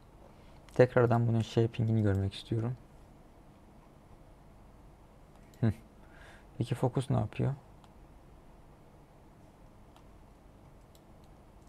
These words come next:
Farklı yerde mi daha iyi? Şunu konusunu azaltayım. Şöyle bırakayım, rastgele bir şey yaptım.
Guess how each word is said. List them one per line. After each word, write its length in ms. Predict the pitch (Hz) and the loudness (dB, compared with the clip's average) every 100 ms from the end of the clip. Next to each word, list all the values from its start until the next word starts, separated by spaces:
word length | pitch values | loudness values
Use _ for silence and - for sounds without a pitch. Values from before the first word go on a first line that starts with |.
| - - - - - - - - - | -6 -4 -4 -8 -12 -18 -20 -20 -4
Farklı 320 | - 110 - 120 | 0 0 0 0
yerde 260 | 117 117 | 2 4
mi 140 | 123 113 | 2 2
daha 140 | 104 | 0
iyi? 120 | 104 - - - - - - - - - | -2 -8 -20 -20 -20 -20 -20 -20 -20 -14
Şunu 120 | 214 | -14
konusunu 460 | - 127 120 - 127 | -8 -6 -6 -6 -6
azaltayım. 560 | 120 120 120 - 131 147 - - - - - - - - - - - - - - - - - - - - - - - - - - - - - - - - - - - - - - | -4 -6 -8 -8 -8 -8 -16 -20 -20 -20 -20 -20 -20 -20 -20 -20 -20 -20 -20 -20 -20 -20 -20 -20 -20 -20 -20 -20 -20 -20 -20 -20 -20 -20 -20 -20 -20 -20 -20 -20 -20 -20 -20 -8
Şöyle 300 | - 123 107 | -2 0 0
bırakayım, 420 | 107 107 - 117 110 | 0 -2 -4 -4 -2
rastgele 360 | 110 - 117 | -6 -4 -4
bir 60 | 113 | -4
şey 160 | - | -4
yaptım. 300 | 117 - 131 | -6 -4 -8